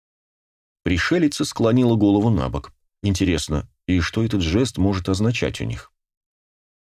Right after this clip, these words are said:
«Однако же вы повели себя на удивление разумно»,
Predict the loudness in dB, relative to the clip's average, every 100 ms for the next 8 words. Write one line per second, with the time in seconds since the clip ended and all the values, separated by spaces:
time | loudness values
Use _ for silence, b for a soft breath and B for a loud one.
0 | _ _ _ _ _ _ -4 0 2 2
1 | 0 2 2 2 2 2 2 2 0 0
2 | 2 2 2 4 4 4 2 0 2 2
3 | 0 -6